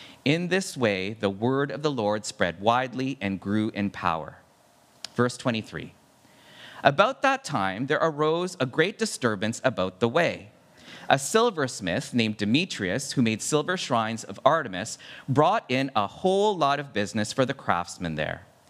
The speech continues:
He called them together along with the workers and related trades and said,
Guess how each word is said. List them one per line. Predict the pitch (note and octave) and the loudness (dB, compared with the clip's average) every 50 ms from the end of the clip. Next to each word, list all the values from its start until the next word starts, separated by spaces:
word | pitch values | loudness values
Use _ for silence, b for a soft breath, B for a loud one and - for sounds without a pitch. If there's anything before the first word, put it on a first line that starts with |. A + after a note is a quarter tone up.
| B B B B B B B | B B B B B B B
He | - D#3+ D#3+ | 0 2 2
called | - F#3 F3+ F#3 G3 G3+ | 4 4 4 4 2 -2
them | A#3 | -4
together | A3 - F#3+ D3 C3 A#2+ A2 C3 C3 | -4 -2 0 2 2 2 2 0 0
along | - A2+ A2+ A2 A2+ A#2+ C3 D3 | 0 0 2 4 4 2 2 0
with | D#3+ E3 | -4 -4
the | - D#3+ | -4 0
workers | C3 A#2+ A2+ A2+ - B2+ B2 A#2 - | 0 0 0 0 0 -2 -2 -2 -2
and | A2 | -2
related | G2 F#2+ F#2 G2+ G#2+ A2+ B2+ B2+ | 0 0 2 2 2 2 0 -2
trades | - - - G2 G2 F#2+ E2+ G#2 | -2 -2 -2 0 0 0 -2 -4
and | F#2+ - | -6 -2
said, | - A2 F#2+ F#2 F2+ F2+ | 0 0 0 0 -2 -6